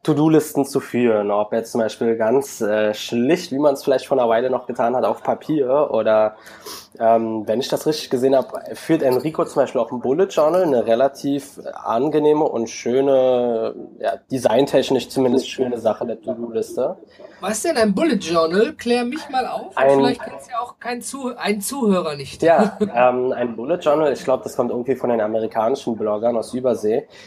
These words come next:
Speaker 1: ist quasi die Sache, du nimmst dir einfach ein Notizbuch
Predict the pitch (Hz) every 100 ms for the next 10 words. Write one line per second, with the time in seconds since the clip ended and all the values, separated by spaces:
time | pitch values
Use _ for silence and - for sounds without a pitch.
0 | - 135 131 - 135 127 120 127 123 123
1 | 120 113 113 127 - 123 120 120 - 113
2 | 107 110 117 110 104 - 170 - - 180
3 | 226 233